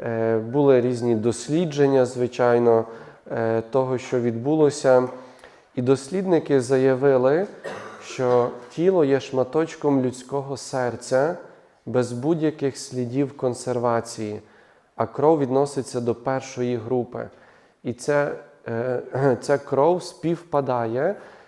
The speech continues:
із тою кров'ю, яка була на плащаниці Ісуса Христа. Тобто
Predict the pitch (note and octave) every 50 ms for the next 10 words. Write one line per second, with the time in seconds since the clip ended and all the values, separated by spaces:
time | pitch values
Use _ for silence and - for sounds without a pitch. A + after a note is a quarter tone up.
0 | _ _ C#3 A2+ - - - D#3 D#3 D3+ C#3 A#2 - - C#3 C#3+ C#3+ C3+ C3 B2+
1 | B2 B2 A2+ - - C3 B2+ A#2+ B2+ B2 B2+ B2 A#2+ A#2+ A#2 A#2+ A#2+ A#2 A#2 A2+
2 | A2 - - B2 B2 B2+ C3 B2+ B2 B2 B2+ - A#2 A2 G#2+ - - B2 A2 -
3 | B2 A2+ - - A2+ G#2+ - - - - A2+ G#2 G2 G#2 - - - - _ _
4 | _ _ _ _ _ _ _ _ - B2+ C3 B2+ - - C#3 C3 B2+ B2+ B2 A#2+
5 | -